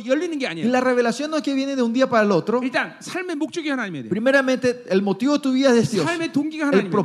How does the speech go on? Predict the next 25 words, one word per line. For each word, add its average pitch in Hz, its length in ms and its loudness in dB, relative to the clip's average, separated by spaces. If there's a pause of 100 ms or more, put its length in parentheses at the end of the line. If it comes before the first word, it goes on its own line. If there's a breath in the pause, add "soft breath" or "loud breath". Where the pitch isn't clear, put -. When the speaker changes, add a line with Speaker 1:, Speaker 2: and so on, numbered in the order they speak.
Speaker 2:
propósito 302 420 0
de 269 100 0
tu 254 120 -4
vida 262 240 4
es 220 60 2
Dios. 240 180 2
Speaker 1:
늘 320 160 2
삶의 349 320 -4
방향성이 294 300 -2
하나님께 311 340 -6
있어야 165 200 -6
Speaker 2:
Y - 40 -4
Speaker 1:
돼요. - 80 -8
Speaker 2:
siempre 285 380 2
está 240 200 2
tu 262 120 -2
dirección 254 320 0
hacia 226 220 0
Dios. 214 280 2
Speaker 1:
그러면 269 300 0
하나님의 339 440 -8
드러남이 277 460 -4
어디서 269 380 -4
있는지 247 300 -4
알아요. 147 360 -8